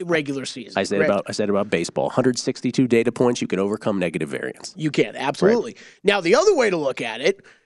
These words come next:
Speaker 1: is, okay, in the N B A, we see a lot of trades mid-season. Again, injuries happen later in the year. So there's a lot of things that, you know, your team could wildly change. Think about the Dallas Mavericks last year, of how,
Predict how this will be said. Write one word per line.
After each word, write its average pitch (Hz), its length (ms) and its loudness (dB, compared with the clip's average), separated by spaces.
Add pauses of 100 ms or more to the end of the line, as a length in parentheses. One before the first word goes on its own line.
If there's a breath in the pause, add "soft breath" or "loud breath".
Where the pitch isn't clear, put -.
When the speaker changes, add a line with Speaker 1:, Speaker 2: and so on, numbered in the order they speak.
(160 soft breath)
Speaker 1:
is, 202 560 2
okay, 226 380 4
in 190 220 2
the 185 180 4
N 196 100 2
B 180 200 2
A, 208 160 2
we 202 180 0
see 185 300 -4
a 143 80 0
lot 160 320 2
of 233 80 2
trades 220 480 0
mid-season. 190 840 2
Again, 175 360 2
injuries 196 420 0
happen 190 300 0
later 196 440 4
in 180 140 0
the 175 80 2
year. 175 400 2 (220 loud breath)
So 240 180 6
there's 233 120 0
a 208 40 4
lot 254 300 2
of 247 100 -4
things 226 280 0
that, 208 220 2
you 170 160 -2
know, 185 120 4
your 185 240 0
team 220 280 -2
could 170 260 -2
wildly 214 580 2
change. 190 560 -2 (220 loud breath)
Think 254 140 4
about 226 180 4
the 165 80 -8
Dallas 190 420 0
Mavericks 190 480 2
last 160 420 -2
year, 165 160 0
of 170 60 -2
how, 180 260 0